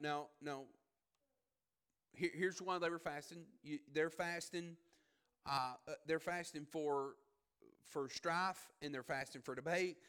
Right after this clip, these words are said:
They're like, "Lord, uh, I, I need you to help me be this spiritual giant so I can argue with everybody around me. I need to be this, I need to be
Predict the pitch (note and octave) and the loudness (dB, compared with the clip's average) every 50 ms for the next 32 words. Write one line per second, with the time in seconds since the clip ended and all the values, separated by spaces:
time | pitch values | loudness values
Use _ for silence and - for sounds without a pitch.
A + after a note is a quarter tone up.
0 | - - _ _ F3 F#3 F3+ E3+ D#3+ D3 D3 D3 D3 C#3 D#3 E3 F3 F3+ F#3 F3+ | -20 -20 _ _ 6 6 8 8 8 8 6 6 4 2 2 4 4 4 4 2
1 | F3 - - - _ _ - - - C#3 C3+ C3 B2+ B2 A#2+ - D3 D3+ E3 F3 | 0 -6 -16 -20 _ _ -10 -2 2 4 6 6 4 2 2 2 4 6 6 4
2 | E3+ - - D#3 E3+ F3+ F3+ F3+ F#3 F#3 F#3 F#3 D#3+ D3 D#3+ F#3 F#3 E3 D#3 D3 | 2 0 0 2 2 2 2 0 0 0 0 0 -2 -4 -4 -2 0 0 0 0
3 | - - F3 F3+ F#3 F3 - - D#3 E3 E3+ D#3+ D#3 D#3 D3+ C#3+ B2+ - _ _ | 0 0 2 2 2 2 -2 -2 0 2 2 4 2 2 0 -2 -6 -12 _ _
4 | _ _ _ _ _ C3 B2+ A2+ D#3+ E3 F3+ F3 F3 D#3+ D3+ D#3+ D#3+ D3 - - | _ _ _ _ _ -16 0 4 4 4 4 4 0 0 0 0 0 0 0 -2
5 | - - E3+ F3 F3 E3 - - D3+ C3 B2+ A#2 A#2 C#3+ D3+ D#3+ E3 D3 C3+ B2+ | -2 0 0 2 2 0 0 -2 -4 -4 -4 -4 -2 0 2 2 2 2 2 0
6 | B2 B2 - - - D3+ C#3+ C#3+ D3+ E3 E3 - E3+ D#3 C3+ C3 B2+ - - C#3+ | -4 -6 -6 -2 2 4 6 6 6 4 2 0 -2 -4 -2 -4 -6 -4 2 4
7 | D3+ D#3+ E3+ D#3+ D3+ D#3 D3+ D3 C#3 C3+ C#3 C3+ C#3+ D#3 E3 E3 E3 E3 D#3 C#3+ | 4 4 4 2 0 -2 0 0 0 0 2 4 4 4 4 4 2 -2 -2 0
8 | D3 C#3+ C#3+ C#3 C3+ C3 C3 C3+ D3 D3 D3+ D3+ D3 C#3+ D3+ D3+ D3 C#3+ C#3+ C#3 | 2 2 2 2 0 -2 -2 -2 -2 -2 -2 -2 -2 -2 -2 0 0 0 0 0
9 | C#3+ D3+ D3+ D3 C#3+ C#3 C3 C3 B2+ C#3 C#3+ D3 C3+ B2+ D3 D#3+ E3 D#3+ D#3+ D#3 | -2 -2 -2 -4 -4 -4 -4 -4 -2 -2 -2 -2 0 0 0 2 4 4 4 2
10 | D#3 - - C#3+ C#3+ D3 D3 D3 C#3 C#3 C3+ C3 B2 C3+ D3 C#3+ B2+ | 2 -2 -2 0 0 0 0 -2 -4 -4 -6 -8 -10 -8 -8 -8 -4